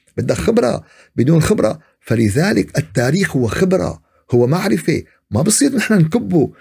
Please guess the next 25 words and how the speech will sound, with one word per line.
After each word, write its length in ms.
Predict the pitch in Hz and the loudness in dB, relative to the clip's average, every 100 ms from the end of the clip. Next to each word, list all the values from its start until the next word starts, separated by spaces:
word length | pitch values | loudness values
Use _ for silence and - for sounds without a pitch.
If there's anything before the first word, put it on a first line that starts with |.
| - _ | -20 _
بس 400 | 117 220 - - _ _ _ | 0 0 0 -4 _ _ _
ما 340 | 143 180 254 | 2 4 2
نجي 220 | 262 202 220 | 2 2 0
بقى 600 | 180 - 196 185 - - - - _ | 0 0 -2 -2 -6 -12 -18 -20 _
تذهب 360 | - 208 170 156 | -2 0 0 -2
حسرة، 360 | - 156 170 - | -4 -4 -4 0
"لو 220 | 185 175 | 2 2
عملنا 400 | 170 170 165 151 | 2 2 2 2
هيك 220 | 147 156 | 2 0
لصار 340 | 156 - 160 127 | -2 0 0 0
هيك، 260 | 127 156 | 0 0
ولو 160 | 131 131 | 2 2
ساوينا 460 | - 135 139 139 120 | 2 2 2 2 2
هيك، 220 | 139 - - - - - | 0 -2 -14 -20 -12 0
لو 140 | 127 - | 0 0
أني 280 | 196 180 156 | 0 2 0
فعلت 420 | 156 127 165 156 | 0 0 -2 -4
كذا 380 | - 170 175 170 | -2 2 2 2
وكذا." 560 | 147 175 156 170 170 - _ _ _ | 2 0 0 0 0 -6 _ _ _
ولكن 500 | 95 104 143 123 131 | 0 2 2 0 -2
قدر 480 | 127 131 127 117 117 | -2 -4 0 0 2
الله 360 | 104 113 113 104 | 0 0 0 0
وما 280 | 107 110 107 | 0 0 0
شاء 320 | - 139 101 | -2 -2 -2
فعل، 380 | - 156 170 | -2 0 0